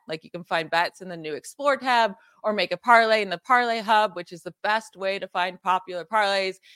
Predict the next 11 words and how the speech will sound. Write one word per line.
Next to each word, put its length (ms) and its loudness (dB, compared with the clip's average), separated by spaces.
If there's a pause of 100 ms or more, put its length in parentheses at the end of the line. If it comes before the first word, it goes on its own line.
(120)
And 100 -8
you 60 -10
can 120 -12
even 280 -6
make 340 -4
in-game 580 -6
wagers 540 -4
and 140 -10
live 340 0
same-game 640 -8
parlays. 380 -4